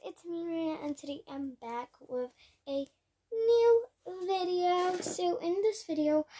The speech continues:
a lot of you has, have, um, told me to do, um, my slime collection. So let's get started.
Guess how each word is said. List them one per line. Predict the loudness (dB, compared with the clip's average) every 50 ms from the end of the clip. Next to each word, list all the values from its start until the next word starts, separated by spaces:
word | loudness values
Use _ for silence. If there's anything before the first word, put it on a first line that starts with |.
| -14 -14 -14 -10
a | -4 0
lot | 2 2 2 2 0
of | -2 -4
you | -4 -6 -8 -8 -8
has, | -8 -6 -6 -6 -6 -10 _ -20 -18 -16 -16 -16 -18 _ _ -20 -20 -20 -4
have, | 2 4 4 6 4 2 -2 _ _
um, | -4 -2 -2 -2 -2 -4 -6 -8 -10 _ _ _ _ _ _ _ _ _ -20
told | -14 -8 -6 -4 -2 0 0 0
me | 0 0 -2 -2 -2 -2 -4 -4 -6 _ -18 -20 -12 -8
to | -4 -2 -2 -2 -2 -2 -4 -6 -8 _ _ _ _ _ _ _ 0
do, | 2 2 2 2 0 0 -2 -4 -8 _ _ _ _ _ _ _ _ -4
um, | -2 -2 0 0 -2 -4 -4
my | -4 -4 -4 -4
slime | -4 -6 -6 -6 -6 -6 -6
collection. | -8 -6 -2 -2 0 0 2 2 2 2 2 2 0 0 -2 -4 _ _ _ _ _ _ _ _ _ _ -20 -20 -20 -20 _ _ _ _ _ _
So | -6 -2 2 2 2 2 0 -4
let's | -8 -8 -6 -6 -8 -8 -12 -14
get | -12 -12 -12 -10 -10
started. | -12 -12 -8 -6 -4 -4 -2 -2 -4 -4 -6 -8 -10